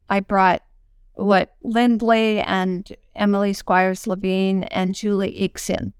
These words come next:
one, uh, one time. And they were, they were terrific. And with, they're scared to death. And I, you know, I, I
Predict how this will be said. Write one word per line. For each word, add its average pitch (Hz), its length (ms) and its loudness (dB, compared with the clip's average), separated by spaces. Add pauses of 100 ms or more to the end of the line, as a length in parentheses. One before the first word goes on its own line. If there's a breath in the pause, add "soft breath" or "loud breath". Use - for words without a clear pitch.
one, 190 300 -2 (440)
uh, 95 80 -2
one 185 260 -2 (120)
time. - 280 -12
And 208 180 2
they 208 140 2
were, - 200 -10 (140)
they 226 160 -2
were - 220 -10
terrific. - 500 -14 (460)
And 240 280 2
with, 277 220 -2 (220)
they're 233 320 2
scared 247 540 0
to 240 100 -14
death. 208 320 -2 (220)
And 202 140 4
I, 190 200 4 (480)
you 208 120 -4
know, 180 300 -4
I, 190 200 -8 (340)
I 190 180 -6